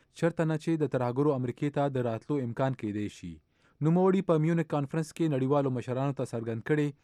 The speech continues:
چې دا نوی صدارتي امر به ډیر منظمه او په سمې طریقې عملي کیږي. د هوملینډ سکیورټي سکرټر جان کیلی وویل، د صدر په نوي امر کې به د دې خبرې خیال ساتلی شي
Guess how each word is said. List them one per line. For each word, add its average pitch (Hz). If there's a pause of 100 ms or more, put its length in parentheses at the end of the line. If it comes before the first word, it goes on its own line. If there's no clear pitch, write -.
(180)
چې - (100)
دا 160
نوی 185
صدارتي 156
امر 156
به 151 (400)
ډیر 170 (200)
منظمه 139
او 139
په 123
سمې 165 (100)
طریقې 123
عملي 110
کیږي. 90 (280)
د 151
هوملینډ 180
سکیورټي 165
سکرټر 139 (220)
جان 139
کیلی 170
وویل، 160 (340)
د 147
صدر 196
په 156
نوي 170
امر 156
کې 160
به 160
د 131
دې 147
خبرې 135
خیال 151
ساتلی 160
شي 165